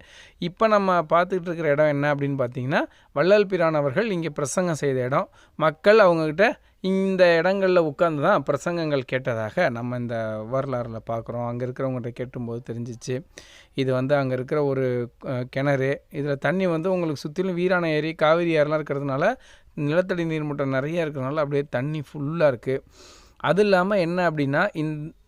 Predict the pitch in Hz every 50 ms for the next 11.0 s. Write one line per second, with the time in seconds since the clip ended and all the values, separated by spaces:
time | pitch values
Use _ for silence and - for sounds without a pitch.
0 | 147 135 127 135 151 175 190 202 202 196 196 190 185 175 165 165 160 151 143 143
1 | 151 170 180 185 180 170 156 147 131 131 139 151 175 202 - - 202 202 180 170
2 | 170 143 135 127 131 175 285 - - - - _ _ - 120 117 151 185 208 196
3 | - 202 180 147 - 151 147 151 147 143 135 135 127 165 185 165 147 147 156 156
4 | 139 131 131 139 135 123 123 117 120 123 123 110 117 117 123 160 185 170 147 139
5 | 135 135 139 139 131 139 117 117 131 117 110 113 113 117 113 107 - - 143 156
6 | 165 170 165 165 160 147 - 139 131 143 151 - 156 147 139 131 131 127 123 123
7 | 127 - 160 143 131 127 127 135 127 120 117 117 117 117 117 117 110 110 123 127
8 | - - - - - - - - - _ - 127 127 139 131 135 139 139 147 180
9 | 240 277 262 - _ - _ _ - 131 147 147 135 135 151 160 165 180 175 160
10 | 151 160 175 180 175 - 151 143 139 175 165 - 147 143 143 135 131 143 196